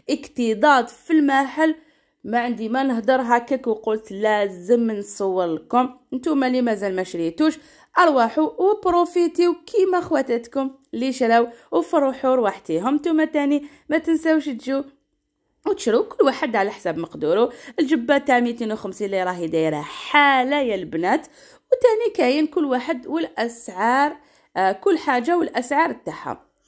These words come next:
ما ننساوش تاني السولد اللي راهو داير حاله يا البنات اللي، آه، حبط لهم كامل محمود.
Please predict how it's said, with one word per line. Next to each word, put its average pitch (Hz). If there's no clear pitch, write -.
ما 302
ننساوش 320
تاني 269
السولد 277
اللي 233
راهو 220
داير 202
حاله 226
يا 208
البنات 202
اللي، 254
آه، 151
حبط -
لهم 226
كامل 269
محمود. -